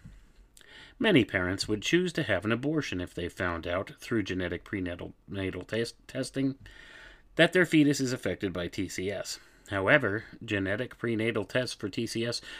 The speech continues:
are usually taken only if there is a family history of the disease. Sometimes, though, the disease is caused by a gene mutation that intervenes in the gametes of a healthy member of the couple. Moreover, tests for T C S are quite expensive,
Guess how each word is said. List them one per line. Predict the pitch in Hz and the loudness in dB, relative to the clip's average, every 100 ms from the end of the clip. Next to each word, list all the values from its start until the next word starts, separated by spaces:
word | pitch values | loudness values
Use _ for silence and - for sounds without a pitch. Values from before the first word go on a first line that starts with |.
| - | 0
are | 131 | 6
usually | 156 202 233 220 | 6 6 2 0
taken | - 147 160 147 | 2 4 4 2
only | 107 110 120 139 - | 0 0 2 0 -2
if | - | -2
there | 127 127 | 0 2
is | 127 | 0
a | 127 | 0
family | 101 95 110 123 | -2 -2 -2 0
history | 143 139 85 90 98 | -2 -2 -6 -6 -8
of | 87 80 | -8 -10
the | 90 | -6
disease. | 98 90 90 80 - - - - - - _ - | -4 -4 -4 -6 -10 -16 -18 -20 -20 -20 _ 0
Sometimes, | 196 214 120 92 90 | 2 2 0 -2 0
though, | 98 131 | 2 2
the | 131 | 0
disease | 117 127 139 190 175 | 0 2 2 0 0
is | 156 | 0
caused | - 127 101 101 101 | 2 2 2 0 0
by | 110 | 0
a | 117 | 0
gene | 123 127 190 196 | 0 0 2 2
mutation | 113 90 95 90 123 120 | 0 0 -2 -2 -2 -2
that | 110 - | -2 -2
intervenes | 120 160 127 107 117 | -2 0 2 2 2
in | 127 | 0
the | 127 | -2
gametes | 98 98 98 104 104 | -4 -4 -4 -4 -4
of | 98 | -4
a | 113 | -4
healthy | 107 92 120 110 | -4 -4 -4 -4
member | 95 87 92 | -4 -4 -4
of | 107 | -4
the | - | -2
couple. | - - - - - - - - - - 196 | -2 -2 -8 -12 -20 -20 -20 -20 -20 -6 0
Moreover, | 240 123 95 147 | 4 6 4 2
tests | 170 160 202 - | 0 -2 -2 -6
for | - 143 | 0 2
T | - 110 | 2 2
C | - 98 | 0 0
S | 123 - | 0 -2
are | - 151 | -2 -4
quite | - 117 143 165 - | -2 -2 -2 -4 -6
expensive, | 143 - 160 175 - 98 | -6 -4 -2 -2 -2 -4